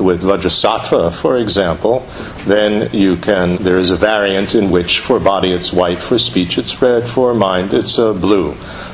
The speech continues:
But I haven't heard that in association with these Guru Yoga type of practices.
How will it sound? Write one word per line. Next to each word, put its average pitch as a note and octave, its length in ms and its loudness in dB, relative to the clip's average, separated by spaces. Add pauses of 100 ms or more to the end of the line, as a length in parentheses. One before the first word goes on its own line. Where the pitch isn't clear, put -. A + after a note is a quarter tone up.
(140)
But G2 320 0 (880)
I G2+ 100 2
haven't G#2 240 0
heard G2+ 220 0
that F2+ 220 0
in G2 100 -2
association G2+ 800 0
with F#2 220 2
these F2+ 420 2
Guru G2+ 320 2
Yoga E2+ 320 2
type A#2+ 320 -2
of A2 240 0 (760)
practices. A2 720 -2